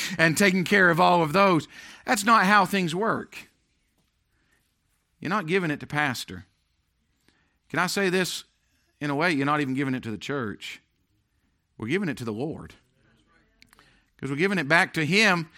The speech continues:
And so there is that responsibility. But I believe sometimes we say, "Oh, this wa-, uh, it's mine anyway. God, it doesn't matter to God." I believe, I, I put these two together because I believe sometimes that's how we approach.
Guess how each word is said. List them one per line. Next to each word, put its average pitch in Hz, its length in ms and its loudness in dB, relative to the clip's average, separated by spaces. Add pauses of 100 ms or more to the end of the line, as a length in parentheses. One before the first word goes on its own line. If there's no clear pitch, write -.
(220)
And 170 180 0
so 185 200 0
there 175 200 0
is 202 200 2
that 202 120 4
responsibility. 202 640 0 (140)
But 190 120 4
I 196 60 6
believe 196 300 2
sometimes 214 580 4
we 196 120 0
say, 196 240 4
"Oh, 202 260 8 (240)
this 208 220 -2
wa-, 202 80 2
uh, 160 300 0
it's 180 200 -2
mine 151 300 4
anyway. 160 360 2
God, 165 280 2
it 160 40 0
doesn't 143 200 0
matter 135 240 2
to 123 60 -4
God." 123 380 2 (560)
I - 40 -10
believe, 185 340 -2
I, 147 260 -4
I 135 40 -4
put 185 200 -6
these 160 180 -4
two 170 160 -4
together 156 340 -2
because 143 240 -4
I 151 80 -2
believe 156 300 -4
sometimes 156 480 -2
that's 156 200 -4
how 156 180 -2
we 151 160 0
approach. 139 600 -4